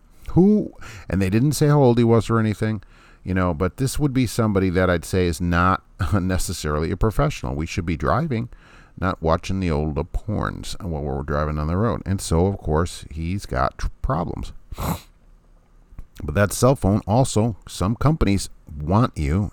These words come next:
and I say want because I won't do it, okay? They want you to download some kind of app, and this is for company drivers. If you're an owner-operator, you're running a business. That's a different, that's different. I'm an employee.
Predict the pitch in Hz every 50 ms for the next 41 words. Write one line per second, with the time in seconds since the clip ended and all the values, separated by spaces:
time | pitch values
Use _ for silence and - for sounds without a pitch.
0 | - _ - 78 - - - 107 127 135 - - 98 80 69 60 67 80 73 64
1 | - - - - - - - - - 95 101 98 85 85 - - - - 76 67
2 | 60 50 - - - - _ - - - _ _ - - - _ - - - 82
3 | 80 - - 80 73 71 - - _ _ _ - - 101 101 101 104 82 98 92
4 | 87 85 71 - 82 87 95 95 90 90 90 82 - - - 90 - 87 87 82
5 | 73 - - 92 90 73 60 - - - - - - - _ - 80 87 98 -
6 | - 131 - - - 104 - - - 98 82 - - 90 80 67 80 73 67 52
7 | - - - - - - - - - - - - - - 101 117 135 131 127 127
8 | 123 113 113 113 - 120 117 107 90 95 110 120 110 95 82 73 65 69 90 87
9 | - 62 62 60 - - 73 - - 113 107 98 87 - 95 85 - - _ _
10 | _ - _ _ _ - 101 98 - - - 104 95 - - 67 - 82 95 110
11 | 117 101 82 76 - - - 92 95 90 85 82 90 87 73 - - -